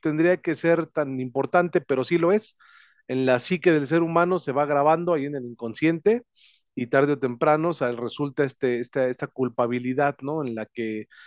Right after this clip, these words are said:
siempre voy a traer arrastrando porque yo traigo el pecado capital o el pecado original o como se le quiera llamar,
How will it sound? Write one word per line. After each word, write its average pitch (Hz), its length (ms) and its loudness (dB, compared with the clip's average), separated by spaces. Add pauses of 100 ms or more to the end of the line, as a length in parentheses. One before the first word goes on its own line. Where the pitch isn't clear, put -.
(120)
siempre 143 340 0
voy 135 200 4
a 131 140 2
traer 127 360 0
arrastrando 127 920 -2
porque - 260 -10
yo 120 180 -2
traigo 120 440 0
el 110 120 -4
pecado 120 760 -2
capital 185 600 2
o 123 120 -2
el 110 120 -6
pecado 123 420 -4
original 117 560 -2
o - 40 -4
como 104 140 -14
se - 100 -12
le 101 60 -16
quiera 135 220 0
llamar, 165 400 0